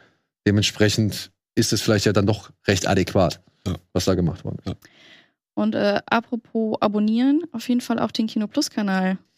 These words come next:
Speaker 2: Stimmt.
Speaker 3: abonnieren, weil wir wollen die hunderttausend noch knacken.
Speaker 1: Ey, und nachdem wir das jetzt einmal gesagt haben bei Kino Plus, ne, sind direkt zweihundert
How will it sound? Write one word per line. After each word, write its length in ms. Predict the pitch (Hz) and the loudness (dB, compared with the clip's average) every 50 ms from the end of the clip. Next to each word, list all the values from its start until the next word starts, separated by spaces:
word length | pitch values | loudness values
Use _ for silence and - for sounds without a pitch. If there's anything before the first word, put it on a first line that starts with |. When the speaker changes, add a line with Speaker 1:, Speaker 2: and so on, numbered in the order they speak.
| _ _ | _ _
Speaker 2:
Stimmt. 240 | - - - 104 101 | -6 -2 2 4 4
Speaker 3:
abonnieren, 600 | 104 107 107 104 98 - 202 - - - 247 233 | 4 4 4 4 2 2 2 2 2 2 2 2
weil 160 | 214 208 202 202 | 4 4 4 2
wir 120 | 202 196 | 2 2
wollen 160 | 202 208 208 | 2 2 2
die 100 | 208 196 | 2 2
hunderttausend 760 | 190 226 285 247 196 190 - 277 311 359 240 202 190 185 - - | 2 2 2 2 2 0 0 0 0 0 2 0 -2 -2 -2 -2
noch 180 | 196 180 - | -2 -2 -2
knacken. 420 | - - 196 185 - - 180 170 - | -4 -4 -4 -2 -2 -2 -2 -2 0
Speaker 1:
Ey, 180 | - 147 160 156 | 2 2 4 6
und 240 | 143 151 147 147 - - _ _ _ _ _ _ - | 6 4 4 4 0 -4 _ _ _ _ _ _ 2
nachdem 440 | 165 143 135 117 - 143 165 220 226 | 4 4 4 4 4 2 4 4 2
wir 60 | 240 | 0
das 140 | 214 185 - | 0 0 0
jetzt 320 | 170 170 - - - - | 0 0 0 -4 -6 -2
einmal 300 | - 139 185 240 269 269 | 0 0 2 4 4 4
gesagt 300 | 262 262 226 233 - - | 4 4 2 0 0 2
haben 100 | 196 170 | 4 4
bei 100 | 147 127 | 4 4
Kino 260 | 117 - - 139 120 101 | 2 2 0 0 0 0
Plus, 400 | - - 196 190 - - - - | 2 2 2 2 2 0 0 0
ne, 300 | 123 156 185 202 190 - | 2 2 2 0 -2 -4
sind 220 | - - 117 113 110 | -2 0 0 2 2
direkt 300 | 117 113 147 160 - - | 2 2 2 0 -2 -4
zweihundert 840 | - - - - 127 165 214 220 - 240 233 233 220 214 - - - | -6 -4 -2 0 2 2 2 2 2 2 2 2 0 -2 -4 -10 -16